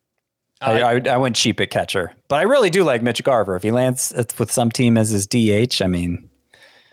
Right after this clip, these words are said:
Speaker 2: points per game last year for Mitch Garver, two point eight six. That's more than Wilson Contreras, Yan-, Yainer Diaz, J T Realmuto. I mean, he was, he was definitely a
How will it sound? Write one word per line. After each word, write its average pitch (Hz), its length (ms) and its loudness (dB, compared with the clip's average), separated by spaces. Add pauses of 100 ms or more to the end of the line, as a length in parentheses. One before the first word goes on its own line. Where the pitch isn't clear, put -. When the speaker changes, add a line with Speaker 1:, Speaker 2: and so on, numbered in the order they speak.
(640)
Speaker 2:
points 127 240 -2
per 131 160 -2
game 123 240 0
last 113 320 0
year 110 100 2
for 107 140 -4
Mitch 104 260 -2
Garver, 101 540 0 (120)
two 117 140 -4
point 107 280 0
eight 92 160 -2
six. 107 320 0
That's - 180 -4
more 98 160 0
than 95 80 -4
Wilson 95 320 0
Contreras, 113 640 0
Yan-, 92 180 -4 (140)
Yainer 101 380 0
Diaz, 104 880 2
J 90 120 -6
T 95 160 -4
Realmuto. 101 800 0
I - 1120 -20
mean, 95 60 -4
he 104 80 0
was, 107 180 0
he 120 60 0
was 117 100 2
definitely 127 420 0
a 110 200 2